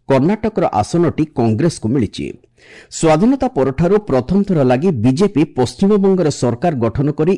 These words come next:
ଇତିହାସ ସୃଷ୍ଟି କରିବାକୁ ଯାଉଛି। ରାଜ୍ୟରେ ସ୍ୱତନ୍ତ୍ର ଭୋଟର ତାଲିକା ସଂଶୋଧନ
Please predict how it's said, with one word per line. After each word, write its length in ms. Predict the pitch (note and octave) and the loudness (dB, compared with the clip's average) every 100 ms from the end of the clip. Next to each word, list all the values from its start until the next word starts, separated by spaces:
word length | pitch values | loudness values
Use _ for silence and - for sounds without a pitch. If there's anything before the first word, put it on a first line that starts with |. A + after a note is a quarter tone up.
| B3 | 0
ଇତିହାସ 400 | - F#3 F#3 D3+ | 0 0 -2 -4
ସୃଷ୍ଟି 420 | - A2 - - | -8 -8 -8 -4
କରିବାକୁ 380 | F3 A#2+ G2+ E3+ | 0 0 0 0
ଯାଉଛି। 360 | D#3 F2+ - C2 - _ - - G2 | -2 -2 -6 -12 -14 _ -20 -12 -2
ରାଜ୍ୟରେ 420 | A2+ G#2 C3 A#2 | 0 0 0 -2
ସ୍ୱତନ୍ତ୍ର 520 | - A#2 - D#3 - | -2 -4 -2 -2 -2
ଭୋଟର 380 | A2 F#2+ A#2 C#3 | -2 -2 -2 -4
ତାଲିକା 340 | B2+ C3 B2 B2 | -2 -2 0 -4
ସଂଶୋଧନ 560 | - A#2+ G#2+ C#3 A#2+ | -2 -4 -2 -2 0